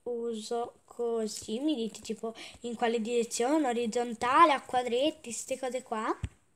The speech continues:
E intanto verrà così, andiamo a pennello, eh, tipo un colore acceso su questo tipo bianco qua su. Guardate, eh,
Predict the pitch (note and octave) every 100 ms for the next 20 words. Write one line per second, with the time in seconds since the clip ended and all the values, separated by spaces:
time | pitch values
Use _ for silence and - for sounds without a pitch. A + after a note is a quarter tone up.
0 | - _ _ - - - - - - -
1 | _ _ - G#4 E4+ D4+ C#4+ B3+ A#3 C4+
2 | A3+ G#3+ A3+ - C4 A3+ - - A#4+ E4
3 | A3 G3 G#3 G#3 A3 - - - - -
4 | D4 D4 - D#4 D#4 D4 C4+ C4+ C#4 -
5 | D4+ C#4+ C#4 C#4 C4+ C4+ - - C4 B3
6 | A#3+ A#3 C#4+ C4+ - B3 - - A#3+ A3+
7 | A3 - - - A#3+ A3 A#3 G#3 G#3 G#3+
8 | A3 - D4 - A#3 - - A3+ B3+ F4
9 | G4+ - - - _ - - _ - -
10 | - - - A#3 G#3 G3 G#3+ A3+